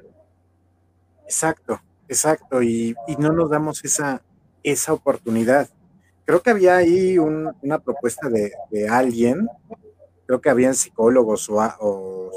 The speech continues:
sociólogos, no estoy seguro, en el cual te mencionaban, eh, de un día sin celular y que hay mucha gente que se muere con eso, o específicamente de que, pues, a lo mejor no un día,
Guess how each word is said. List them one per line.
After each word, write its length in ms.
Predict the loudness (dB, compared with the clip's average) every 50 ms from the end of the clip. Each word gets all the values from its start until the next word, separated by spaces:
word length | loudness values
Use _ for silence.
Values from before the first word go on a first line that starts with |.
| -10 -10
sociólogos, 600 | -8 -10 -10 -8 -2 0 2 2 2 0 0 -2
no 80 | -2
estoy 200 | -4 -2 -4 -4
seguro, 520 | 0 0 2 4 4 4 4 4 4 0 0 _ _ -20 -20 _ _ -2
en 120 | 2 4 4
el 140 | 4 4
cual 200 | 4 2 2 4
te 80 | 4 4
mencionaban, 880 | 4 6 4 4 2 4 4 4 4 4 4 2 2 2 2 -2 -4 -6 _ _ -6
eh, 1200 | -4 -2 0 0 0 -2 -2 -2 -2 -2 -2 -2 -2 -4 -4 -6 -6 -8 -8 -10 -12 -14 -18 -20 _ _ _ _ 0
de 140 | 2 2 4
un 180 | 6 4 4
día 180 | 6 6 6 6
sin 160 | 4 0 0
celular 520 | 0 0 0 0 2 2 2 2 2 0 -2
y 60 | -4
que 120 | 0 2
hay 60 | 2
mucha 400 | 2 2 2 0 0 -2 -4 -6
gente 380 | -6 -4 -2 -2 -2 -2 -2 -6
que 120 | -4 -4
se 160 | -6 -6 -8 -8
muere 380 | -6 -2 0 0 2 0 0
con 200 | -4 -6 -8 -6
eso, 340 | -4 -2 -2 -4 -6 -10 -12 _ _ _ _ _ _ _ _ _ _ _ _ _ _ _
o 600 | -6 -2 2 2 4 4 4 4 4 4 4 2
específicamente 1080 | 0 -2 -4 -4 -2 -2 -2 -2 -6 -8 -6 -2 0 0 2 2 0 -2 0 -2 0
de 140 | 0 0 -2
que, 160 | _ -8 -14
pues, 220 | -14 _ -16 -10 -4
a 40 | -2
lo 80 | 0
mejor 340 | 0 0 -2 -2 -6 -2 0
no 60 | 0
un 120 | 0 0 0
día, 320 | 0 2 2 2 0